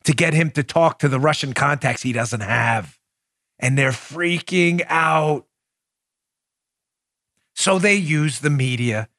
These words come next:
in their typical useful idiot roles again. That's what Pravda does. They play right in. But it didn't end there, ladies and gentlemen. Here's the great Molly Hemingway in a piece she has in the Federalist. This is up in the show notes.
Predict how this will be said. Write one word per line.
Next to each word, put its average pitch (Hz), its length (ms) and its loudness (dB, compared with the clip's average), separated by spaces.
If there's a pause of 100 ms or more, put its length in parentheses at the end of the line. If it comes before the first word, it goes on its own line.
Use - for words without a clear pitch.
(520)
in 131 140 0
their 117 160 0
typical 123 520 -2
useful 120 540 -4
idiot 107 340 -6
roles 90 380 -8
again. 92 400 -10
That's 101 300 -10
what 98 140 -10
Pravda 90 500 -6
does. 76 320 -10
They 92 100 -12
play 98 300 -10
right 87 280 -10
in. 87 120 -14
But 214 180 2
it 208 140 4
didn't 139 260 0
end 95 220 -6
there, 90 180 -10
ladies 76 320 -20
and 76 100 -20
gentlemen. 71 340 -20 (1500)
Here's 247 240 4
the 226 100 2
great 180 340 2
Molly 151 380 2
Hemingway 123 480 0
in 107 60 -4
a 117 40 -2
piece 156 220 2
she 156 120 2
has 127 120 0
in 127 60 -6
the 123 80 -6
Federalist. 123 340 -2
This 226 120 4
is 277 40 0
up 226 180 4
in 196 80 -4
the 160 60 0
show 156 280 2
notes. 147 460 0